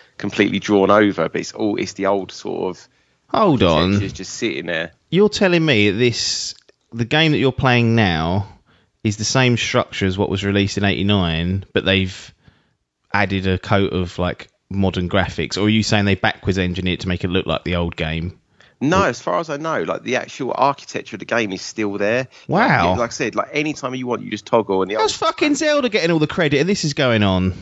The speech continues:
Speaker 1: I know. I know, mate. It actually, that's what I mean. Like, so, like, every enemy is exactly where it is. Like, hit detection's the same. And you, and I did think that a couple of times, 'cause I was like,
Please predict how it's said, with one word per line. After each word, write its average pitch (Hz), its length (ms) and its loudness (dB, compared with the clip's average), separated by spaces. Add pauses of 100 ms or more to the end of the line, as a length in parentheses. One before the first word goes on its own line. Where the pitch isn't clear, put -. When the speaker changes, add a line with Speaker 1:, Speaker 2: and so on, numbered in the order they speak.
(100)
Speaker 1:
I 113 80 0
know. 139 280 0 (320)
I 165 120 -12
know, 151 40 -12
mate. 101 300 -10
It - 160 -6
actually, 143 460 -4
that's 139 140 -10
what 151 120 -4
I - 20 -4
mean. 156 140 -2
Like, 110 160 -2
so, - 100 -8
like, 117 200 -2
every 135 240 -4
enemy 123 260 -2
is 95 100 -8
exactly 98 460 -6
where 110 180 0
it - 120 -4
is. 113 280 -2 (240)
Like, 92 140 0
hit 123 180 -4
detection's - 560 -6
the 104 120 -4
same. 104 480 -2 (260)
And 131 80 -4
you, 147 140 0
and 156 200 0
I - 120 0
did - 180 -8
think 233 220 -6
that 82 100 0
a - 40 -6
couple - 280 -12
of 85 80 -10
times, 92 300 0
'cause - 80 -8
I - 20 -4
was 139 100 -10
like, 139 260 -2